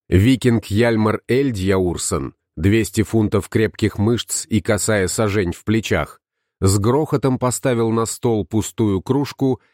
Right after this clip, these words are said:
и вытер губы рукавом. «Эй, хозяин!» — крикнул он.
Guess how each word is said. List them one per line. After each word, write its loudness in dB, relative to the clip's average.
и 0
вытер 0
губы 0
рукавом. -4
«Эй, 0
хозяин!» — -2
крикнул -6
он. -6